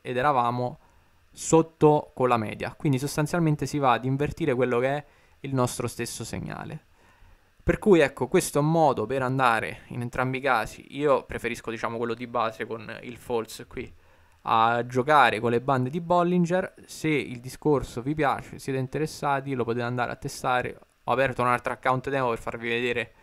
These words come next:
eh, questa situazione qua, perché sull'altro c'ho me-, altri indicatori miei. E fatemi sapere che ne pensate anche nei commenti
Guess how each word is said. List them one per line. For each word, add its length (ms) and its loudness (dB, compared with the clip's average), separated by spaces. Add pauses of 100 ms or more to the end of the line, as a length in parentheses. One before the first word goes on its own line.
(520)
eh, 280 -2
questa 260 -4
situazione 540 0
qua, 280 2
perché 560 -8
sull'altro 580 -6
c'ho 160 -12
me-, 220 -12
altri 640 -10
indicatori 480 -8
miei. 240 -14 (680)
E 500 -8
fatemi 380 0
sapere 260 -2
che 100 -2
ne 120 0
pensate 500 -4
anche 220 -6
nei 120 -6
commenti 640 -4